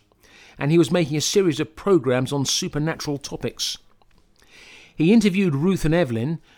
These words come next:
who confirmed that they'd returned to the exact place where they'd seen the vision. This apparently was important,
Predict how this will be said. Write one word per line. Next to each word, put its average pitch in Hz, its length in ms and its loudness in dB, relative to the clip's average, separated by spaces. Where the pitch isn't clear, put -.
who 147 160 0
confirmed 156 600 0
that 147 100 -6
they'd 151 200 -2
returned 190 420 0
to 151 80 -2
the 160 80 0
exact 160 480 -6
place 156 380 -4
where 143 100 -2
they'd 143 180 -2
seen 160 300 -2
the 143 60 -2
vision. 127 480 0
This 190 240 -2
apparently 156 320 0
was 151 100 -2
important, 156 600 -2